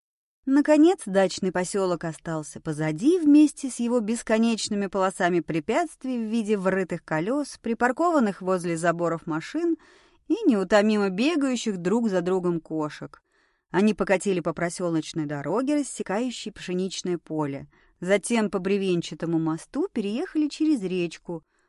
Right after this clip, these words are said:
выехали на главную дорогу, и Даша прибавила газу.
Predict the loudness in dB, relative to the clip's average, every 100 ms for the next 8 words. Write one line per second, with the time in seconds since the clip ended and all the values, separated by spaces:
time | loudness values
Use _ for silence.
0 | _ 0 4 6 4 2 2 2 4 2
1 | 2 0 -2 -4 -2 0 0 0 -2 _
2 | _ _ -2 0 4 6 4 2 -4 -4
3 | 0 2 2 0 -4 -4 -6 -6 -12